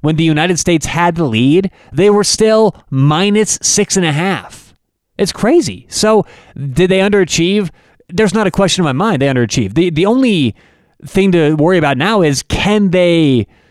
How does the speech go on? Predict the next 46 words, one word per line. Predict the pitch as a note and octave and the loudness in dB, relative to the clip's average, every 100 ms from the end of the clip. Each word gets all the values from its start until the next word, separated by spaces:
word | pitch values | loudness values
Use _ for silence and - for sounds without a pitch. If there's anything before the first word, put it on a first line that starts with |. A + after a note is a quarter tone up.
| _ _ | _ _
rebound, | - G#2+ A#3 F#3 C3+ G2 A2 | -6 -2 0 0 -2 -4 -2
so | C#3+ | -2
to | |
speak? | A#2+ C3 F#2+ G2 | -2 -2 -4 -2
<laughs> | - D3 - C#3 | -2 -4 -6 -2
You | |
know, | E3+ | -2
can, | - F#3 | 0 -2
can | G3+ F#3+ | 0 0
they | G3 D#3 | 0 0
right | C#3+ F3+ | 0 0
the | D3 | -2
ship | - G3 G3 | 0 0 0
and | D#3 | -4
end | E3 F3+ E3 | -2 -2 0
up | F#3 C3 A#2+ | 0 -2 -4
getting | D3 F#3+ | 0 0
to | D#3+ | 0
that | E3+ D#3 | -2 0
gold | C#3 D3 | 0 0
medal | C#3 B2 | 0 -2
game? | A#2 D3 F#2+ F#2+ - - _ - | -2 -4 -6 -12 -20 -20 _ -10
I'm | C3+ D3 | -4 -2
gonna | E3+ | 0
have | D#3 E3+ | -2 -2
to, | E3 D3 C3+ | 0 2 2
you | C#3 C#3 | 0 0
know, | |
I'm | B2 C3 | -2 -4
not | B2+ C3 | -4 -4
sure | D3 | -2
exactly | B2 A#2 B2 C3 | -2 -2 -2 -2
if | A#2 | -4
they | G2+ | -6
can. | - D3 A#2 | -4 -2 -2
I | |
know | A#2 A2+ | -2 -2
that | A2 | -2
loss | A2 A2 A2 | -2 -2 -2
was | G#2 | -6
bad, | G2+ A#2 A#2+ A2+ | -2 0 0 0
and | A2 | 0
we | A2+ | 0
have | A#2 G#2+ | 0 -2
to | |
see | A2+ - A#2+ A#2 | -4 -2 -2 -2